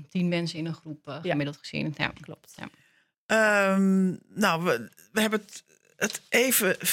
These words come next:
Speaker 3: viel het woord al, een gezondere leefstijl. Ehm, wat houdt dat concreet in tijdens het programma? Want dat is meer dan alleen de fysiotherapie, denk ik. Eh,
Speaker 1: Ja, de hartrevalidatie
Speaker 3: dat is
Speaker 1: omvat
Speaker 3: ook
Speaker 1: sowieso al meer dan alleen de fysiotherapie. Het is niet alleen
Speaker 3: Ja.
Speaker 1: het beweegprogramma wat we aanbieden,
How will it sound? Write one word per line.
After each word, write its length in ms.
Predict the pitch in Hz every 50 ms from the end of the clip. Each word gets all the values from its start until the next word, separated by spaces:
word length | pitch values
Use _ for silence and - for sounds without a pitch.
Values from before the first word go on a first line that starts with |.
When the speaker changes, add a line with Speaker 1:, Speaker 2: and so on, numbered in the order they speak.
| - -
Speaker 3:
viel 220 | - - 226 226 202
het 140 | 190 170
woord 260 | 190 202 233 262 262 262
al, 140 | 247 226
een 60 | 220 202
gezondere 500 | 190 185 180 233 233 214 196 190 175 170
leefstijl. 840 | 170 170 196 233 226 - - - 226 214 220 240 262 277 339 - -
Ehm, 420 | - 208 202 190 190 190 185 185 190 190 - _ _ _ - - _ _ _ _ _ _ _ _
wat 180 | - 220 220
houdt 180 | 220 233 233 233
dat 140 | 240 226 -
concreet 520 | - 233 233 - - 247 254 254 240 -
in 160 | 190 160 170
tijdens 320 | 165 - 190 175 160 165 -
het 100 | 180 180
programma? 440 | - 180 170 - 180 170 175 165 160
Want 120 | 165 180
dat 140 | 202 190 -
is 140 | 202 190 -
meer 380 | 208 214 226 240 233 220 190
dan 200 | 170 160 156 165
alleen 260 | 175 190 196 202 202
de 60 | 202 208
fysiotherapie, 840 | - - 262 - - - 185 - 190 175 170 170 - - 170 165
denk 260 | 151 160 170 156 - -
ik. 280 | 165 170 _ - - _
Eh, 120 | - - - 190 196 190 - - 175 _ _
Speaker 1:
Ja, 180 | - 190 - - _ -
de 80 | 185
hartrevalidatie 640 | 185 180 185 190 196 196 - 175 185 185 196 - -
Speaker 3:
dat 100 | 262 -
is 60 | -
Speaker 1:
omvat 160 | 196 180 - -
Speaker 3:
ook 60 | 170
Speaker 1:
sowieso 340 | 185 185 180 185 180 190 208
al 120 | 196 185
meer 240 | 185 175 180 190 185
dan 100 | 185 175
alleen 200 | 170 170 180 196
de 60 | 175
fysiotherapie. 720 | - - 196 185 - 175 - - 160 160 160 - 175 196 233
Het 120 | 240 -
is 140 | 226 190 -
niet 140 | 202 185 -
alleen 140 | 185 190 208
Speaker 3:
Ja. 60 | 202
Speaker 1:
het 100 | 170 151
beweegprogramma 720 | 180 151 160 175 196 202 - 208 202 - 214 214 233 233 220
wat 140 | 208 202 -
we 80 | 190
aanbieden, 580 | 165 - 175 180 180 180 180 170 180 175 175 170